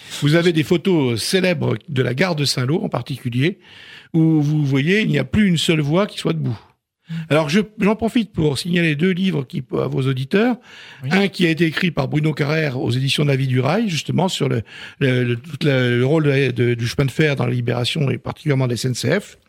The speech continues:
Speaker 1: Et également pour la guerre quatorze dix-huit,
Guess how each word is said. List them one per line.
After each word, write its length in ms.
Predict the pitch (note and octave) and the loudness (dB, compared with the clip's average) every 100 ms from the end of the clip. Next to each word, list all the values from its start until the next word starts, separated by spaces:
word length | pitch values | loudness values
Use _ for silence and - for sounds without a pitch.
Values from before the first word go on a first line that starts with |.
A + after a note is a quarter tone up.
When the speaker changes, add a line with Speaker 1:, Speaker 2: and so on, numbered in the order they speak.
| _ _ - - - | _ _ -20 -14 -2
Speaker 1:
Et 120 | C#3 | 2
également 440 | D#3 F3+ F#3+ G3+ F#3 | 4 4 4 4 2
pour 160 | D3+ | 2
la 80 | C#3+ | 2
guerre 100 | E3+ | 2
quatorze 320 | F3+ - D#3 | 0 0 0
dix-huit, 500 | C#3 C3 C#3+ G3+ - | 0 0 2 0 -2